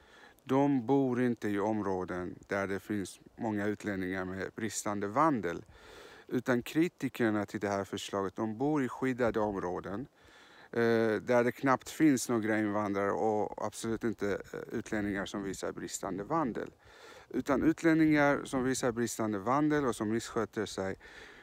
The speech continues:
de bor i invandrartäta områden och, eh, det här problemet, det drabbar vanligen vanligt folk, eh, och, eh, andra invandrare som helt enkelt går till jobbet och sen när de kommer hem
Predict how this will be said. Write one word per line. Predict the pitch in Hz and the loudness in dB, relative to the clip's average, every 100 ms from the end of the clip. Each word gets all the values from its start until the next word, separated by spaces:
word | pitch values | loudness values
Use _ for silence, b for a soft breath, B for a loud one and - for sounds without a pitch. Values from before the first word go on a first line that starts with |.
| B | B
de | - 135 143 | 2 4 6
bor | 127 135 120 | 4 2 4
i | 113 | 2
invandrartäta | 123 123 123 120 117 - 123 - | 2 2 2 2 0 0 -2 0
områden | 104 120 120 123 123 127 117 | 0 0 0 -2 -2 -2 -4
och, | - 120 - - | -2 -2 -2 0
eh, | 117 110 | 0 0
det | 123 | -2
här | 123 151 | 0 0
problemet, | - 135 113 135 143 110 98 - - | 0 -4 0 0 2 0 -2 -6 -6
det | 107 | -6
drabbar | 104 120 117 117 | 0 0 2 0
vanligen | 107 113 110 107 101 98 95 - B B B B - | 0 0 0 0 -2 -4 -6 -8 B B B B 0
vanligt | 151 170 170 | 4 6 6
folk, | - - 170 127 - - | 2 4 4 4 -2 -6
eh, | 92 101 101 98 | -2 0 0 0
och, | 90 113 113 - 117 | 0 0 0 0 0
eh, | 107 - | 2 4
andra | 143 156 117 | 4 4 4
invandrare | 104 98 98 98 101 98 | 4 0 0 0 0 -2
som | - 110 107 B B B B B - | -2 -2 -2 B B B B B 0
helt | 135 131 | 2 4
enkelt | 139 127 123 | 2 2 0
går | - 139 | 2 2
till | 127 127 | 2 2
jobbet | 139 139 127 131 - | 2 2 2 0 0
och | 127 | -2
sen | 120 139 | 0 2
när | 135 123 | 4 4
de | 123 | 2
kommer | - 120 117 | 0 0 2
hem | 107 - 147 104 98 | 0 2 2 2 0